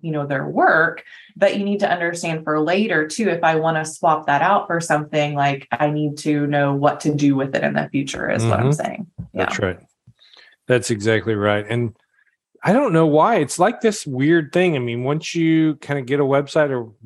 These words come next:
Speaker 2: sometimes when people get websites and then they think, "Okay, it's all mine," and they can, you know, they just never kinda connect back or, or figure that
Speaker 1: Mm-hmm.
Speaker 2: out. So it's really interesting. I mean, there's a lot of very interesting, uh, pieces to that.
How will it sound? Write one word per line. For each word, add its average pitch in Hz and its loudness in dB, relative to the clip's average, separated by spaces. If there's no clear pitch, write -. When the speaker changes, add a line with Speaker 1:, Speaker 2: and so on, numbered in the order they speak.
Speaker 2:
sometimes 147 -2
when 131 -4
people 131 -4
get 123 -2
websites 123 0
and 120 -2
then 117 0
they 113 -2
think, 113 -2
"Okay, 165 2
it's 147 -2
all 127 4
mine," 165 2
and 107 -6
they 110 -2
can, 107 -4
you 120 -2
know, 107 2
they 110 2
just 123 -4
never 156 2
kinda 131 -4
connect 123 -2
back 117 0
or, 98 -6
or 101 -10
figure 120 -4
that 113 -2
Speaker 1:
Mm-hmm. 131 0
Speaker 2:
out. 117 -4
So 131 -4
it's 131 -6
really 233 0
interesting. 175 -4
I 117 -4
mean, 139 0
there's 147 2
a 151 0
lot 175 4
of 156 0
very 147 2
interesting, 135 -4
uh, 110 -8
pieces 135 -6
to 98 -8
that. 92 -2